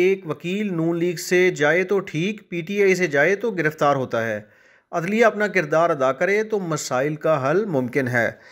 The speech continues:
अदालत को अब अपना किरदार अदा करने की ज़रूरत है।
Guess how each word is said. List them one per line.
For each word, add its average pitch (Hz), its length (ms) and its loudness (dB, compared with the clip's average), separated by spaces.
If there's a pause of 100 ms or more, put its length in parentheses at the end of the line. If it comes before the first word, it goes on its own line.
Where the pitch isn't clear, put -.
(220)
अदालत 151 420 2
को 226 160 2
अब 185 300 0 (160)
अपना 175 280 -2
किरदार 147 440 2
अदा 131 280 2
करने 127 380 -4
की 190 280 -2
ज़रूरत 127 480 0
है। 110 160 0